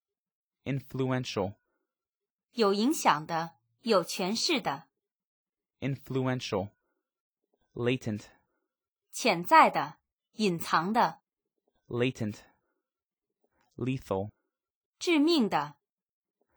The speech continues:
Speaker 1: Lethal. Malady.
Speaker 2: 病，弊病。
Speaker 1: Malady. Noisome.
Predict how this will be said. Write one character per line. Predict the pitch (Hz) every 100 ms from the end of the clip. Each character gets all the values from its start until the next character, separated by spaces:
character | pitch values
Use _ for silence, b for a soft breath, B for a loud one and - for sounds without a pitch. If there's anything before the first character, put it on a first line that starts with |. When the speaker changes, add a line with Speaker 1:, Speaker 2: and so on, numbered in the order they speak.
| _ -
Speaker 1:
Lethal. | 123 131 - 95 107 - _ _ _ _ _ _ _ _ _ -
Malady. | 117 117 120 107 101 110 _ _ _ _ _ _ _ _
Speaker 2:
病， | 339 277 156 - _ _ _ _ -
弊 | 330 220
病。 | 233 180 156 _ _ _ _ _ _ _ _ _ _ 113
Speaker 1:
Malady. | 117 117 120 107 101 107 _ _ _ _ _ _ _ _ _ _ _ _ -
Noisome. | 131 139 127 107 101 107